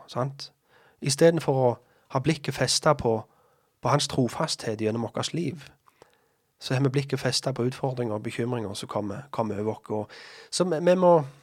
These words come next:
vi må ha blikket festet på løftene, blikket festet på Hans trofasthet gjennom vårt liv, og, og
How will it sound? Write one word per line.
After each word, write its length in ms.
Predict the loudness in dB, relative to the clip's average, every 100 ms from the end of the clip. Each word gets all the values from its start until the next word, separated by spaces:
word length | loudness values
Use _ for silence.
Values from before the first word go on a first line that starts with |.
| _ _ _ _ _ _ _ _ _ 0
vi 80 | 4
må 140 | 4
ha 20 |
blikket 380 | 2 -4 -4 -2
festet 280 | -2 -2 -2
på 40 | -2
løftene, 480 | -2 -6 -8 -8 -10 -18 _ _ _ _ _ _
blikket 260 | -4 -2 0
festet 300 | 0 0 0
på 60 | 0
Hans 140 | -2
trofasthet 640 | -2 -4 -2 -4 -2 -4 -4
gjennom 220 | -4 -6
vårt 140 | -8 -6
liv, 280 | -6 -6 -12 _ -20 -20 -20 _
og, 300 | -8 -6 -4
og 280 | -4 -4